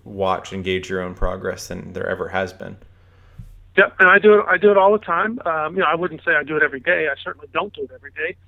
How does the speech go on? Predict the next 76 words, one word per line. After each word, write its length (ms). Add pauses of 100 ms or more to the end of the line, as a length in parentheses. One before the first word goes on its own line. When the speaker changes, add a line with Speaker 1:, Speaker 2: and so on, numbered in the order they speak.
(220)
Speaker 2:
But 80
about 200
once 280
a 60
week, 320
I 120
wanna 220
know 160
what 200
something 260
looks 260
like 200
from 140
that 240
side 180
of 60
the 80
table. 480 (520)
And, 520
uh, 420
so 120
I'll 180
ask 160
my 120
brother 500
to, 200
uh, 120
"Hey, 160
you 140
know, 180
come 100
in 80
here, 240
hold 180
this 200
camera. 400
I'm 60
gonna 160
do 200
something, 460
you 80
know, 100
hold 160
the 60
camera 280
right 220
there. 160
Let 80
me 60
take 160
a 120
look 160
at 100
it." 80 (440)
And 100
he'll 120
stand 260
there 120
for 180
a 60
second 400
and 260
hold 220
the 80
camera, 460
or 160
I'll 120
set 200
the 60
camera 400
up 140
and 80
do 100
it 80
myself 480
if 80